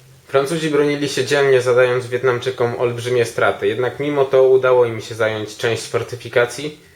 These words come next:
oraz zniszczyć pas startowy, punkt dowodzenia i czołgi. Francuzi zostali postawieni pod ścianą, ponieważ po pierwsze stracili mnóstwo ludzi, po drugie mnóstwo zaopatrzenia, ale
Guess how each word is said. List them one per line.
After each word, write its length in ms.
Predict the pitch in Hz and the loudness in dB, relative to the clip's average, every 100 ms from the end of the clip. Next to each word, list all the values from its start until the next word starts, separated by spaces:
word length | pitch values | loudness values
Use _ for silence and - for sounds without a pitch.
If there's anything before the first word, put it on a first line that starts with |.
| - - _ _ _ _ _ _ - | -20 -20 _ _ _ _ _ _ -2
oraz 360 | 147 151 127 117 | 2 4 2 0
zniszczyć 640 | 139 131 - 131 117 - - - | 0 0 -2 -6 -6 -12 -14 -6
pas 300 | - 120 - | -2 0 -2
startowy, 520 | - 117 - 120 120 120 | -2 -2 0 -2 0 -4
punkt 360 | - 131 120 | 2 2 2
dowodzenia 600 | 117 117 110 110 113 110 | 0 2 0 -2 -2 -4
i 140 | 107 113 | -6 -4
czołgi. 440 | 87 78 - 113 - _ _ _ _ _ _ _ _ _ _ - | -4 -4 -8 -20 -20 _ _ _ _ _ _ _ _ _ _ -2
Francuzi 480 | 139 160 180 175 160 | -2 -2 -6 -8 -8
zostali 360 | 160 170 160 | -6 -4 -6
postawieni 680 | 151 156 156 143 147 143 127 - | -6 -8 -6 -6 -4 -6 -8 -10
pod 200 | 135 - | -10 -10
ścianą, 460 | - 143 - 117 151 - - - - - - _ - | -6 -2 -2 -4 -10 -14 -18 -20 -20 -20 -20 _ -4
ponieważ 520 | 190 190 185 - 170 165 - | 0 0 -2 -4 -10 -14 -12
po 60 | 151 | -10
pierwsze 720 | 170 156 131 - 110 139 151 - | -6 -4 -4 -4 -4 -4 -8 -16
stracili 520 | - 165 147 170 170 | -8 -6 -6 -8 -8
mnóstwo 600 | 151 143 156 160 - 151 | -8 -8 -8 -10 -10 -8
ludzi, 340 | 135 123 - - | -6 -6 -8 -10
po 80 | - | -8
drugie 360 | 147 160 131 | -6 -6 -6
mnóstwo 420 | 120 135 139 139 131 | -6 -6 -8 -8 -6
zaopatrzenia, 640 | 139 123 123 135 131 151 | -4 -4 -6 -6 -4 -4
ale 160 | 160 | -4